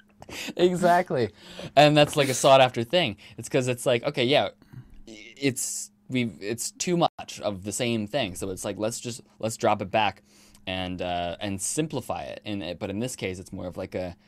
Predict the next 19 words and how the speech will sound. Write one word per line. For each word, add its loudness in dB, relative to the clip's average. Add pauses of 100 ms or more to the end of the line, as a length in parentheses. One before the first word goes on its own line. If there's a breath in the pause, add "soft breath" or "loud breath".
(380 soft breath)
a, -8 (180)
uh, -6 (520 soft breath)
a -2
perceptive, -4 (580)
I, -2
I -2
guess -6
stylistically -2
too, -6
but -4
more -2
so, 0
like, -4
a -12
perceptive -14
thing, -16
like, -16
how -8
it's, -20